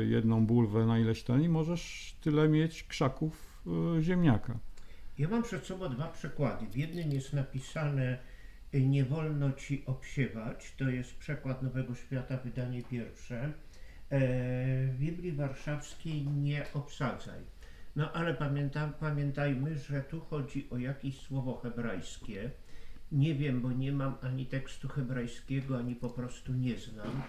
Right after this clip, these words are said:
Speaker 2: I kwestia może być tłumaczenia, znaczy na pewno jest kwestia tłumaczenia. I podam taki konkretny przykład.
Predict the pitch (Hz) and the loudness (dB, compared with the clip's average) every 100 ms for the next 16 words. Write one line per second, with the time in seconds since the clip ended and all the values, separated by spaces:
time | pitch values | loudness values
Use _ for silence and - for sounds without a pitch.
0 | - - - - 131 - - 196 202 - | -8 -12 -12 -6 -6 -6 -6 -6 -6 -6
1 | 165 143 131 143 151 160 127 127 139 147 | -2 0 0 0 -2 -4 -2 0 0 0
2 | - - - - - - - 143 139 131 | -4 -6 -6 -6 -6 -6 -2 0 2 0
3 | 131 - 139 107 104 101 110 143 - 117 | 0 0 0 0 -4 -4 -4 -6 -4 -8
4 | - 123 127 156 127 117 113 - 131 123 | -4 -4 0 0 0 -2 -6 -8 -8 -6
5 | 131 - 120 120 123 123 104 107 110 - | -6 -6 -6 -6 -6 -8 -8 -8 -8 -8
6 | - - - - - - 208 240 220 190 | -10 -12 -14 -10 -10 -8 -2 -2 -2 -4
7 | - 175 - 160 143 170 - 175 143 - | -8 -10 -4 -4 -2 -6 -6 -8 -8 -8
8 | - 131 - 107 131 - | -8 -8 -8 -6 -6 -6